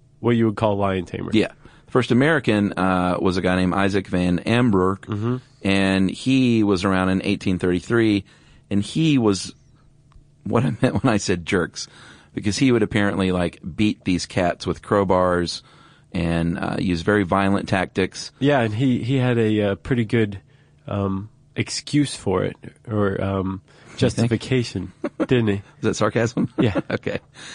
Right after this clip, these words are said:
Speaker 2: Yeah, he was, he was, uh, a biblical guy, and he would actually act out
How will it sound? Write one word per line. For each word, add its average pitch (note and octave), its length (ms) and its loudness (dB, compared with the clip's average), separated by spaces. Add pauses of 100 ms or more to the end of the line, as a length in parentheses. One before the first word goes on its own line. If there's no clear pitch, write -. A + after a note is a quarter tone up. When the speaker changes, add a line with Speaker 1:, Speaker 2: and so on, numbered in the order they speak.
(200)
Speaker 2:
Yeah, A#2 300 4
he C3 160 4
was, B2+ 180 2
he C3 120 2
was, A2+ 220 2
uh, F#2+ 420 2
a - 60 0
biblical A#2 380 0
guy, F#2 300 2
and G2 180 0
he A2 120 2
would G2+ 140 4
actually G2 320 2
act G2 200 -2
out G#2 240 2